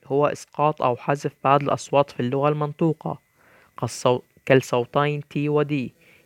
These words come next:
إذا وردا بين حرفين ساكنين، مثلًا facts. أيضًا في حالات النفي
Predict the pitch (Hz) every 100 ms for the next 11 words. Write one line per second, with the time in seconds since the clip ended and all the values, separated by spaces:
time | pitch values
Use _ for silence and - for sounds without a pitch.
0 | - 131 131 127 131 131 147 151 147 147
1 | 147 - 127 - 135 143 - 143 151 147
2 | 127 120 _ 147 147 151 131 131 151 _
3 | _ - 165 143 _ - - _ _ _
4 | _ _ _ - 151 151 156 139 139 -
5 | 127 143 143 143 147 - 151